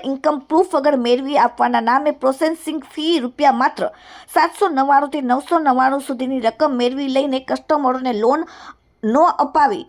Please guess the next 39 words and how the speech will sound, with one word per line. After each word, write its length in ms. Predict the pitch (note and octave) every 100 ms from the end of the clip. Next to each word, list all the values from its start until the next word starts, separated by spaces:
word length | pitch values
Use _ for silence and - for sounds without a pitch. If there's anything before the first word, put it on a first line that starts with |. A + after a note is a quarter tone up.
| _ _
કોલ 180 | D4+ F4
સેન્ટર 380 | E4+ D4 D4+ D4
ચલાવીને 520 | C#4 B3+ B3 B3+ C4+
છેતરપિંડી 640 | - B3+ B3+ C#4+ C4+ C4+
આચરવામાં 680 | - A3 A3 A#3 A#3 A#3+ -
આવી 220 | G#3 B3
રહી 200 | F#3+ F3+
છે. 220 | F#3 A#3 - _ _ _ _ B3+
એટલું 380 | F4 F4 F#4+
જ 80 | D#4+
નહીં, 160 | D4+ D#4
પણ 260 | - A3+ - _ -
એડમાં 380 | C4+ E4+ F4 D#4+
એવું 200 | D4 F4+
પણ 180 | F4 F4
ચલાવવામાં 600 | E4 C4+ C4 C#4+ C4 B3+
આવે 180 | C4 C4
છે 140 | C4+
કે 120 | C#4
ચોવીસથી 540 | C4+ D4 D#4 F#4 - F4
અડતાલીસ 480 | - C4 C#4 C#4+ -
કલાકમાં 400 | - A#3+ A#3+ B3
લોન 240 | A3 B3+ D4+
કરી 260 | B3 C4
આપવામાં 480 | G#3+ G#3 G#3+ A3 G#3+
આવશે 300 | A3+ A3 D#3+ - - -
તેવી 220 | F4 F4+
લોભામણી 500 | D#4+ B3+ C#4 C#4 C#4
લાલચો 440 | A#3+ A#3 C4 C4+ C#4+
આપી 280 | B3+ C4
લોન 240 | C4+ B3 D4
પ્રોસેસિંગ 520 | C4+ B3+ C4+ B3+ C4+
કરવાના 420 | B3 G#3+ G#3+ G#3
બહાને 380 | A3 C4+ D4+ D#4
ડોક્યુમેન્ટ 560 | B3+ B3+ D4+ D4 C#4+ B3+
મેળવી 340 | B3+ B3 C4
પ્રોસેસિંગ 540 | B3+ B3 D4 D4+ D4+
ફી 180 | C4+ D4
પેટે, 420 | C4+ B3+ B3 C4